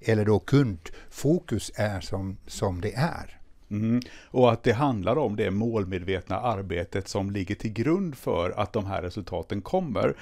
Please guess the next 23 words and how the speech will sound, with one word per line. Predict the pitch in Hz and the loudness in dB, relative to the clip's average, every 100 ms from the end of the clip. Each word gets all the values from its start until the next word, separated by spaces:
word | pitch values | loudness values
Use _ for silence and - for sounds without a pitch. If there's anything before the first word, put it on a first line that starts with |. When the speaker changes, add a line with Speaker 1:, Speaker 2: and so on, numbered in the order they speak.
| - | -12
Speaker 2:
Och | - - 117 110 107 107 | -8 4 8 8 8 4
som | - 113 104 | 2 0 4
han | 113 107 | 4 4
också | 110 120 - | 2 0 2
berättade, | 107 110 - 107 131 | 4 4 4 2 4
i | |
en | 139 | 2
tid | 135 139 113 110 | 2 4 4 2
när | 113 | 2
man | 113 | 2
kanske | 107 120 - 117 110 - | 2 0 2 2 2 2
skulle | - 147 104 95 | 4 8 8 6
kunna | - 175 143 113 | 4 4 4 6
ha | 120 113 - - - | 8 6 4 -20 2
förväntat | - 135 120 98 104 - | 8 8 8 4 2 4
sig | 117 120 | 6 6
eller, | 110 110 | 6 6
eller | 110 | 6
varit | 117 117 117 | 6 6 6
nöjd | 131 110 107 113 | 6 6 6 4
med, | 120 101 98 - - | 4 4 2 -6 -16
eh, | - 104 | 2 4
ett | - 113 - | 4 2 0